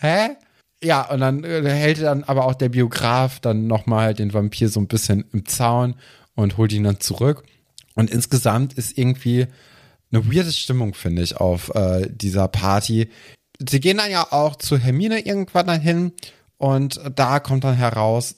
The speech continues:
dass, äh, McLaggen echt uncool ist, beziehungsweise dass Hermine ihn einfach überhaupt nicht leiden kann und dass das eben alles nur ist, um Ron zu ärgern. Aber jetzt ist sie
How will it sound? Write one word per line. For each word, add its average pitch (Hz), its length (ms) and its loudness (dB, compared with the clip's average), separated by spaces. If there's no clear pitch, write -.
dass, 110 420 0
äh, 113 360 0
McLaggen 117 800 0
echt 120 520 -2
uncool 190 440 2
ist, 110 240 -2
beziehungsweise 160 720 0
dass 139 280 0
Hermine 151 760 0
ihn 139 280 0
einfach 131 340 0
überhaupt 131 440 0
nicht 127 400 -2
leiden 123 480 0
kann 104 340 0
und 104 160 -8
dass 104 160 0
das 107 160 -2
eben 104 320 0
alles 104 380 0
nur 107 160 2
ist, - 180 -2
um 101 340 2
Ron 104 260 2
zu - 220 -6
ärgern. 95 380 2
Aber 98 200 0
jetzt 104 380 0
ist - 180 -4
sie 101 220 2